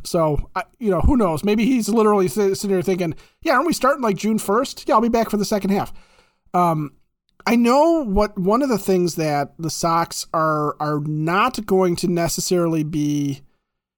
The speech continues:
in the minority of either is, is the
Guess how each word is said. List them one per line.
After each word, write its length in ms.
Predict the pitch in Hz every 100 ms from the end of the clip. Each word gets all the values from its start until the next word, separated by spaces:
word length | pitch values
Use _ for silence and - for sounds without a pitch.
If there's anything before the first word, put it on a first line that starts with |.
| _
in 140 | 196 196
the 60 |
minority 580 | 175 160 165 165 160 156
of 160 | 151 151
either 380 | 160 165 143
is, 320 | 139 143 139 -
is 280 | 165 151 -
the 420 | 165 156 156 156